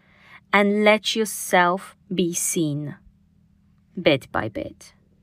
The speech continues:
And seek out safe spaces and communities to cultivate this vulnerability.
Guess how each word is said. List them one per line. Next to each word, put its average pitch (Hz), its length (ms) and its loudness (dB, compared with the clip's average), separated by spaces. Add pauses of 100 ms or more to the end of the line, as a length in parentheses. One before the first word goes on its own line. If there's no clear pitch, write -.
(1600)
And 240 240 2
seek 330 460 0 (100)
out 240 640 2 (260)
safe 226 520 0
spaces 202 1000 -2 (100)
and 196 180 -2
communities 220 1300 -2 (300)
to - 160 -2
cultivate 196 920 -2
this 175 200 -2
vulnerability. 165 1120 -8